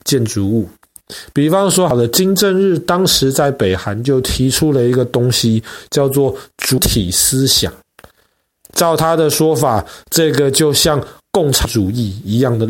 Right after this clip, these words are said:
厉害的东西，主体思想。那实际上主体思想在讲什么，大家看了之后都看不太懂，因为里面的内容好像不是很连贯，逻辑也不是很清楚。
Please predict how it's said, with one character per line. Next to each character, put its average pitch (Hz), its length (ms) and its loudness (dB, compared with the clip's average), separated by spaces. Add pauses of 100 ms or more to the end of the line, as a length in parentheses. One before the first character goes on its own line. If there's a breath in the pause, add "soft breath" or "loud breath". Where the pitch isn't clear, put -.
(140)
厉 156 200 0
害 113 220 0
的 101 100 -2
东 98 220 -6
西， 90 260 -10
主 127 200 0
体 113 200 -2
思 104 220 -2
想。 82 220 -4 (500 loud breath)
那 180 120 0
实 180 240 2
际 214 200 0
上 208 200 0
主 170 220 0
体 139 180 2
思 127 180 2
想 127 120 0
在 147 140 2
讲 135 300 0
什 107 200 0
么， 78 200 -8 (380 loud breath)
大 143 160 0
家 135 220 2
看 135 320 -2
了 123 140 2
之 135 180 0
后 135 140 2
都 123 120 2
看 123 220 -2
不 - 100 -4
太 127 200 -2
懂， 82 140 -8 (580 soft breath)
因 147 160 2
为 165 260 0 (420 loud breath)
里 131 160 2
面 180 140 2
的 160 100 2
内 165 360 2
容 113 360 0
好 113 240 0
像 143 340 0 (420)
不 160 120 2
是 170 200 0
很 123 240 0
连 101 260 0
贯， 117 260 0 (120)
逻 123 200 2
辑 131 280 0
也 110 100 2
不 107 220 -2
是 143 160 0
很 101 180 -6
清 98 220 -8
楚。 - 180 -10